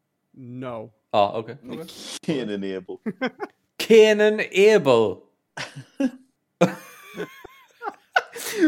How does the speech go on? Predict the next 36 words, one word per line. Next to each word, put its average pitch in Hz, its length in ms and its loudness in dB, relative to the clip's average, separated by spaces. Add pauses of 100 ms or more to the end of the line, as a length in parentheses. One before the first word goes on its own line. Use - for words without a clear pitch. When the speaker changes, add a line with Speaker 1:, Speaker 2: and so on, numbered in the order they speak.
(120)
Speaker 2:
Friend 226 360 0
of 208 100 -4
the 214 80 -4
show, 170 400 6
fifty 196 500 0
Cent's 190 520 0 (300)
Cain 190 400 4
and 190 140 2
Abel. 135 560 2 (640)
<laughs> - 1040 -6
Speaker 1:
Jesus 147 480 -20
Christ. 151 280 -20 (580)
Considering 214 400 -6
you 202 120 -4
went 190 100 -4
to 175 40 -14
Catholic 180 400 -10
school, 160 260 -10
you 147 120 -10
really 147 200 -12
should 143 180 -16
know 139 140 -14
this 131 100 -18
shit. 127 240 -20
Speaker 2:
Mate, 147 260 -2
I 135 120 0
was 143 140 2
in 139 100 -2
Catholic 139 320 0
school 131 220 0
avoiding 120 460 -2
getting 104 340 -4
bummed 123 360 0
off 123 160 -2
a 104 40 -12
priest. 113 600 -6